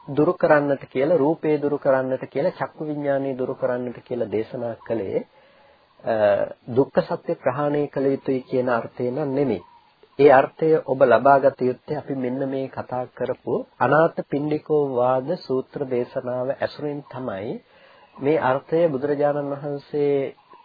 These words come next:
දේශනා කරපු කාරණාවේ අර්ථය අපි තේරුම් ගත යුත්තේ. ඒ පරියාය තමයි අනාථ පිණ්ඩිකෝ වාද සූත්‍රයේදී දැක්වෙන්නේ. ඇස දුරු කළ යුතුයි කියලා කියන්නේ ඇහැ උපදින අවස්ථාවේදී ඔබට දුරු කිරීමක් ගැන නෙමෙයි කතා කරන්නේ. රූපේ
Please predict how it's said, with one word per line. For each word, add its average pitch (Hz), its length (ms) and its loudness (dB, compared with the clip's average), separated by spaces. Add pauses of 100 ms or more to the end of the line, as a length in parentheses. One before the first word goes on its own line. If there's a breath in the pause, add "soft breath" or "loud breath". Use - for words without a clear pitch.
(300)
දේශනා 135 520 -4
කරපු 143 300 -6
කාරණාවේ 135 600 0
අර්ථය 123 320 -2
අපි 131 180 -8
තේරුම් 135 360 -2
ගත 117 200 0
යුත්තේ. 113 280 -4
ඒ 147 100 -4
පරියාය 143 440 2
තමයි 147 320 -6
අනාථ 127 320 -2
පිණ්ඩිකෝ 127 480 -4
වාද 127 220 2
සූත්‍රයේදී 120 720 -8
දැක්වෙන්නේ. 98 540 -4 (640 loud breath)
ඇස 127 220 0
දුරු 131 240 2
කළ 143 200 0
යුතුයි 143 340 -2
කියලා 135 280 -2
කියන්නේ 139 460 -2
ඇහැ 123 240 0
උපදින 131 400 -2
අවස්ථාවේදී 127 800 -2
ඔබට 123 300 -4
දුරු 123 200 -4
කිරීමක් 135 500 -2
ගැන 131 200 0
නෙමෙයි 127 300 -2
කතා 123 300 -6
කරන්නේ. 107 460 -6
රූපේ 127 400 -2